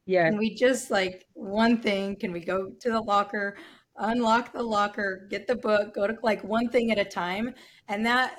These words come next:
Speaker 2: uh, eliminates any of this unnecessary, like, future anxiety that we all have, right?
Speaker 1: Yeah.
Speaker 2: You're a
Speaker 1: Yeah.
Speaker 2: genius. <laughs>
Speaker 1: No, really, like, I,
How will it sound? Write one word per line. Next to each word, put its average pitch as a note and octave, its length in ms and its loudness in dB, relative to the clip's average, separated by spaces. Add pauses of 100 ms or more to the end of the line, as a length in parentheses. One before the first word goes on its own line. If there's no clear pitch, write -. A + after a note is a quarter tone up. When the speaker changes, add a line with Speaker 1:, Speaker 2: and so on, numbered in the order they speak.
(120)
Speaker 2:
uh, G#3 340 2
eliminates G3+ 540 -2
any G3 280 -2
of F3 140 -2
this F3+ 260 -2
unnecessary, G3+ 1000 0
like, E3 320 -2
future F#3+ 420 -2
anxiety E3+ 720 -2
that F3 300 -2
we F3+ 240 2
all D#3 200 2
have, G#3+ 360 -8
right? F3 400 0
Speaker 1:
Yeah. F#3 500 2 (1600)
Speaker 2:
You're F#3+ 200 8
a F#3 40 4
Speaker 1:
Yeah. F#3 160 0
Speaker 2:
genius. F3 840 -10 (560)
<laughs> - 380 -4 (320)
Speaker 1:
No, E4+ 120 4
really, B4 580 8
like, F4+ 220 6
I, A#4 420 6